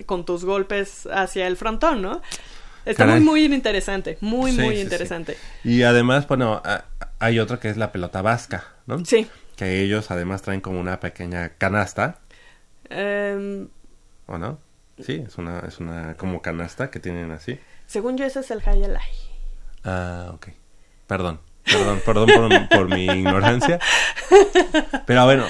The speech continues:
Speaker 2: ahorita, ahorita vamos a ver cuáles son las diferencias. Vamos a,
Speaker 1: Ajá.
Speaker 2: a, a
Speaker 1: Lo
Speaker 2: buscarlo.
Speaker 1: checamos. A lo mejor estoy mal yo, ¿no? Pero ahí sí ya no me quisiera meter en tanto porque no me ha tocado cubrir es-, esas,
Speaker 2: Ah.
Speaker 1: esas modalidades.
Speaker 2: Claro, sí es cierto. Bueno, vamos a, vamos a encontrar,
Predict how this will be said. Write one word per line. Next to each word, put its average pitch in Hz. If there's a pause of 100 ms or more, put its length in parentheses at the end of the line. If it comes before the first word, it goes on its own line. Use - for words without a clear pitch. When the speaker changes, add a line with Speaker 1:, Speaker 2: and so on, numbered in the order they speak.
Speaker 2:
ahorita, 127
ahorita 117
vamos 120
a 113
ver 107
cuáles 113
son 110
las 104
diferencias. 95
Vamos 104
a, 233
Speaker 1:
Ajá. 233
Speaker 2:
a, -
a -
Speaker 1:
Lo -
Speaker 2:
buscarlo. 214
Speaker 1:
checamos. 226
A 247
lo 240
mejor 269
estoy 320
mal 226
yo, 190
¿no? 202
Pero 208
ahí 208
sí 240
ya 226
no 220
me 233
quisiera 202
meter 190
en 190
tanto 202
porque 214
no 220
me 220
ha 214
tocado 196
cubrir 196
es-, 196
esas, 196 (200)
Speaker 2:
Ah. 175 (240)
Speaker 1:
esas 208
modalidades. 190 (500)
Speaker 2:
Claro, 120
sí 117
es 107
cierto. 104
Bueno, 113
vamos 107
a, 85
vamos 101
a 92
encontrar, 92